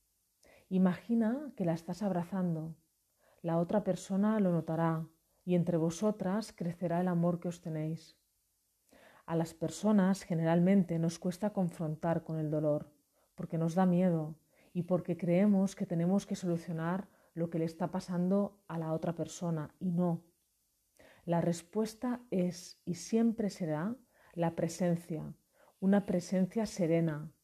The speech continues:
firme, sin necesidad de protagonismo, de ego, una presencia cálida, próxima. Hazte preguntas. ¿Qué es lo que nunca he podido hacer por falta de tiempo?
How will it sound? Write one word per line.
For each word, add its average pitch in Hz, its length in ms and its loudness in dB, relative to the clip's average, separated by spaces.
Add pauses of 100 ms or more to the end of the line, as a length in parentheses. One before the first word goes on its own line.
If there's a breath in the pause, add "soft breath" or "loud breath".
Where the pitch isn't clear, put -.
firme, 160 600 0 (720 loud breath)
sin 185 260 4
necesidad 180 500 4
de 208 80 6
protagonismo, 165 920 0
de 160 240 4
ego, 156 380 0 (440 soft breath)
una 196 220 4
presencia 202 640 0 (100)
cálida, 160 640 0
próxima. 151 720 -4 (2250 soft breath)
Hazte 202 300 -2
preguntas. 160 880 -2 (680 soft breath)
¿Qué 226 320 4
es 247 160 0
lo 185 160 2
que 175 120 0
nunca 208 320 4
he 240 60 2
podido 185 380 2
hacer 180 400 0
por 180 140 -2
falta 175 380 -2
de 175 140 4
tiempo? 170 600 -2